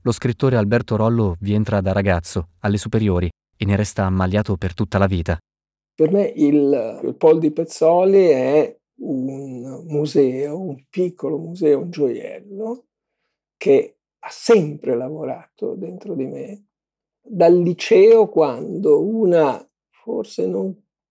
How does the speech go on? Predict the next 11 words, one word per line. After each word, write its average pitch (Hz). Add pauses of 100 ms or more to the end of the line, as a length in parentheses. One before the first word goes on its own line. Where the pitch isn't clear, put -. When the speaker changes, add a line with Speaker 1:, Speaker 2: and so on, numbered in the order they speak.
(100)
Speaker 2:
tanto 170
simpatica, 151
ma 135
così 180
intelligente, 190 (200)
professoressa -
di -
latino 143
e 190
greco, - (580)
disse: -